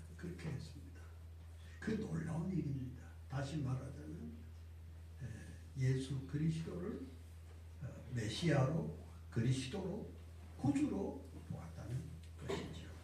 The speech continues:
근데 더 재밌는 것은 마태복음 일 장 일 절에, 예, 아브라함과 다윗의 자손 예수 그리스도의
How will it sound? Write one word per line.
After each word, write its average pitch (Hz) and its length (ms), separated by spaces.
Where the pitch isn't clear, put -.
근데 240 240
더 170 200
재밌는 214 540
것은 202 380
마태복음 220 760
일 156 220
장 196 360
일 147 240
절에, 160 400
예, - 200
아브라함과 117 1040
다윗의 165 800
자손 240 500
예수 98 600
그리스도의 127 1120